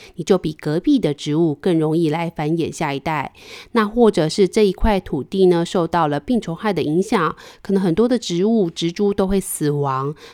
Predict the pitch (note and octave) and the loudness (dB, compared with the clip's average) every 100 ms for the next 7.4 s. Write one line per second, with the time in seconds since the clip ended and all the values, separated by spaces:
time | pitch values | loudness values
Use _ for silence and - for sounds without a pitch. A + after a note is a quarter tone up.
0 | - B3 G#3+ A3 G#3 G3+ A3 G3+ A3+ B3 | -2 2 4 4 4 2 -2 2 2 2
1 | - E3+ - F#3+ F3 D#3 B3 C4 G3+ D#3 | -2 -4 0 0 0 -2 -2 -2 -2 -4
2 | - G#3+ F#3 G#3 F3 G3+ F#3 F#3 D3 D3 | 0 0 2 2 2 0 0 0 0 -4
3 | E3 D#3 D#3+ G#3 G3 - - - - _ | -4 -4 -2 0 0 -2 -12 -20 -20 _
4 | - A3+ A#3+ A#3 F3 G#3 A3+ F#3 F#3 A#3 | 2 4 6 4 4 4 4 2 0 0
5 | F3 E3 E3 G3 G3+ F3+ F3+ D#3+ D#3 D#3 | 0 -2 0 0 0 0 0 2 0 -2
6 | - D#3 E3+ F3 A3+ F3 F#3 F3 D#3+ D#3+ | -4 -6 -4 0 2 2 2 0 -2 -2
7 | C#3+ D#3 F3+ - | -4 -2 -2 -2